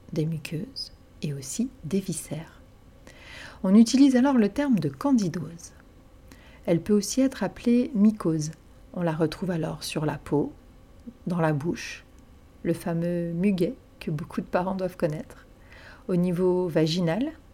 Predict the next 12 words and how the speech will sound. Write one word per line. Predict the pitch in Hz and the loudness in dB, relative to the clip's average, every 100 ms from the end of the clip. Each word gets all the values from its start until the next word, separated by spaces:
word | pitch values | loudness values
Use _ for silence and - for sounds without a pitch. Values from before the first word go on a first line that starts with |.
| - - - - | -20 -20 -20 -8
urinaire, | 175 170 180 165 156 233 - - - - | -4 0 0 0 -2 -6 -12 -20 -20 -12
chez | - 160 | -4 0
les | 151 151 | 0 0
hommes | 151 151 - - | -2 -4 -10 -4
comme | 190 208 | -2 2
chez | 240 | 0
les | 170 | 0
femmes, | - 170 202 262 - - - - - 269 | -4 -8 -6 -8 -14 -20 -20 -20 -4 0
ou | |
rectal, | 214 208 - 165 165 - - - - - - - - 175 | 2 0 -2 -6 -6 -16 -20 -20 -20 -20 -20 -20 -6 0
mais | 170 | 2
aussi | 170 - 262 | 2 0 0